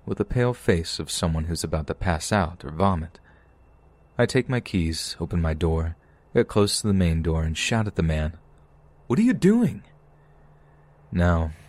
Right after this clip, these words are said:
I can see him, and he can see me. He's not tall, maybe about one point six meters like me.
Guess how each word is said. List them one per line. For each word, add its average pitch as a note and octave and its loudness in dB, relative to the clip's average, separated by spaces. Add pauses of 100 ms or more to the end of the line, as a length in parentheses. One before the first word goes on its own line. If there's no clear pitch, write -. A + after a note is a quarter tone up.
I G2+ -10
can B2+ -4
see A2 2
him, D#2+ 0 (200)
and E2+ -4
he E2 -2
can E2+ -2
see E2+ 0
me. E2+ 2 (720)
He's F#2 0
not C#3+ -2
tall, E2 0 (300)
maybe E2 -2
about D#2 0
one E2 -6
point E2 -4
six - -4
meters F2 2
like D#2+ -4
me. E2+ 2